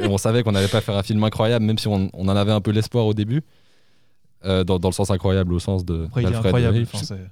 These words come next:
Speaker 1: oui, oui, certes.
Speaker 2: Je quitte le plateau.
Speaker 1: Bien sûr.
Speaker 2: C'est
Speaker 1: <laughs> Et donc, euh,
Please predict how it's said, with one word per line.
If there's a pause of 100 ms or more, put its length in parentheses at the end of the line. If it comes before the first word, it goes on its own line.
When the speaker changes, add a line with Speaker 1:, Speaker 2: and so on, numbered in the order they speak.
(140)
Speaker 1:
oui,
oui,
certes.
Speaker 2:
Je
quitte
le
plateau. (360)
Speaker 1:
Bien
sûr.
Speaker 2:
C'est (1300)
Speaker 1:
<laughs>
Et
donc,
euh,